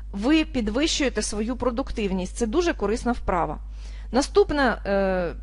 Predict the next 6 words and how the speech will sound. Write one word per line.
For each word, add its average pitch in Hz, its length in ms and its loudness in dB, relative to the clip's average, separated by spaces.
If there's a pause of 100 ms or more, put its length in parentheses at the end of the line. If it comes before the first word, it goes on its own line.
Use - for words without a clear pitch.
звичка — 226 560 2 (160)
це 294 280 2 (100)
зале-, 302 540 6
незалежність 277 1200 6
від 226 240 -2
новин. 220 520 2